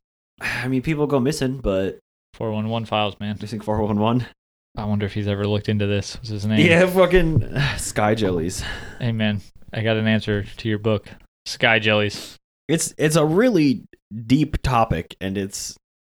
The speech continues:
Speaker 1: there's a lot to fucking go into. It's hard to, to know,
Speaker 2: Narrow
Speaker 1: like,
Speaker 2: it
Speaker 1: where
Speaker 2: down.
Speaker 1: to fucking go on this. Like,
Speaker 2: Even where to draw the line.
Speaker 1: Yeah. I mean, then you talk about rods and shit, like, that's definitely not,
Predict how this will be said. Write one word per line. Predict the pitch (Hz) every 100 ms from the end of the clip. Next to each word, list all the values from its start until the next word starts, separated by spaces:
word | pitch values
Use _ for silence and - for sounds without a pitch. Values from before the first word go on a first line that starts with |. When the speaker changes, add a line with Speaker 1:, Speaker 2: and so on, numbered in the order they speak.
| _ _ _
Speaker 1:
there's | - 151
a | 156
lot | 156 175 - -
to | 135
fucking | 147 143 123
go | 113 104
into. | 104 101 87 67
It's | 98 -
hard | 143 160 151
to, | - 107 95 - _ _ _ _
to | -
know, | 120 120 120
Speaker 2:
Narrow | 110
Speaker 1:
like, | 104 104
Speaker 2:
it | 107
Speaker 1:
where | 101 117 120
Speaker 2:
down. | 104
Speaker 1:
to | -
fucking | 120 110 104
go | 92 98 92
on | 80 80
this. | 69 -
Like, | 82 80
Speaker 2:
Even | 202 220
where | 208 208
to | 175
draw | 127 139 139
the | 131
line. | 107 107 151 139 - -
Speaker 1:
Yeah. | 175 202 131 80 50 _ - -
I | 120
mean, | 127
then | 135 131
you | 123
talk | 113 160
about | 143 117
rods | 113 117 135 113
and | 107
shit, | 117 104
like, | 107
that's | 117 113
definitely | 127 127 120 117 107
not, | 107 110 101